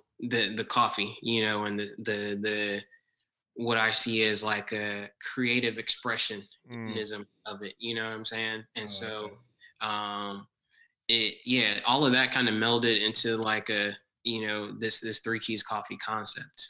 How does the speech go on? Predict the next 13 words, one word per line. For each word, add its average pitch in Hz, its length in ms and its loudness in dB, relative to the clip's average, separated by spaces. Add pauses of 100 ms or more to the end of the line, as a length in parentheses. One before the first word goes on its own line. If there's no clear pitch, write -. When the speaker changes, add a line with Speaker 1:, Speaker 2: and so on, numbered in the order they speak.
(120)
Speaker 1:
Um, 101 600 -8 (880)
and 110 140 0
so, 113 640 2 (840)
and 123 80 2
so, 143 140 6
yeah, 156 200 6
man, 127 380 4
um, 120 340 4
just - 160 2
kinda 139 200 2
took 147 340 0
that 131 240 4
idea 131 580 4